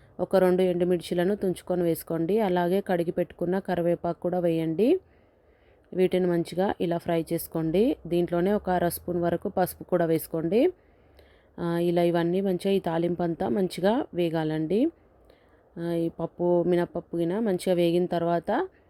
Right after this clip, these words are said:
మనం ఇందాక గ్రైండ్ చేసి పెట్టుకున్న ఈ తుమ్మికూర మిశ్రమం అనేది వేసుకొని స్టవ్ని medium to low ఫ్లేమ్లో పెట్టుకొని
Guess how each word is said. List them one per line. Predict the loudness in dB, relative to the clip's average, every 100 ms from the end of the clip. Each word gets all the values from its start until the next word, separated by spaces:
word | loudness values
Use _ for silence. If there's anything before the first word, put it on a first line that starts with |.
| _ _ _
మనం | 0 2 4
ఇందాక | 4 2 0
గ్రైండ్ | -2 0 0 0
చేసి | -4 -4
పెట్టుకున్న | -6 -2 -2 0
ఈ | 2
తుమ్మికూర | 0 2 2 2 0
మిశ్రమం | 0 -4 -6 -4 -2
అనేది | -2 -2 0
వేసుకొని | 0 -2 -6 -2 2 2 0 _ _ -20 -20 _ -8
స్టవ్ని | -2 2 2 2
medium | 2 4 2 0
to | 0
low | 0
ఫ్లేమ్లో | 0 0 2
పెట్టుకొని | 2 0 -2 -2 0 0